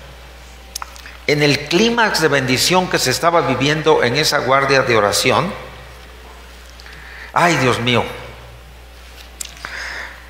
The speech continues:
se me enchina el cuerpo de recordarlo. Se levantaron del altar y le lanzaron un reto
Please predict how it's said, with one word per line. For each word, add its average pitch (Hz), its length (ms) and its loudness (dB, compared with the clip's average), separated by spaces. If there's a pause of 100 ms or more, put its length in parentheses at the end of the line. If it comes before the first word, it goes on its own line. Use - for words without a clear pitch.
(200)
se - 180 0
me 131 100 4
enchina 139 360 2
el 113 120 0
cuerpo 131 340 2
de 117 80 4
recordarlo. 107 640 0 (2750)
Se 131 200 2
levantaron 127 600 4
del 143 160 2
altar 110 480 0 (2500)
y 131 100 4
le 127 140 4
lanzaron 143 600 2
un 147 140 0
reto 151 420 0